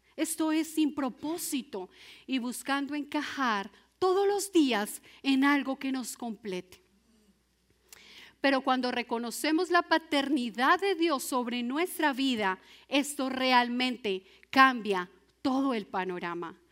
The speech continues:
y transforma nuestra relación con Él. Cambia el canal de comunicación, cambia el tono de nuestra voz, cambia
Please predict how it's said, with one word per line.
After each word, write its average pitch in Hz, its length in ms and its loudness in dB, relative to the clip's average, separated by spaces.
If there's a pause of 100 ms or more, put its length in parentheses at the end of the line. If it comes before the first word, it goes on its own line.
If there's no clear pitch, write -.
(200)
y 262 140 0
transforma 277 840 -2 (140)
nuestra 240 340 -6
relación 196 540 -6
con 185 220 -14
Él. - 180 -14 (920)
Cambia 339 280 6
el 370 80 2
canal 349 320 4
de 339 100 0
comunicación, 302 960 2 (1040)
cambia 302 380 8
el 240 200 -4
tono 302 380 -2
de 226 120 -4
nuestra 214 460 -2
voz, 202 480 -8 (720)
cambia 254 720 2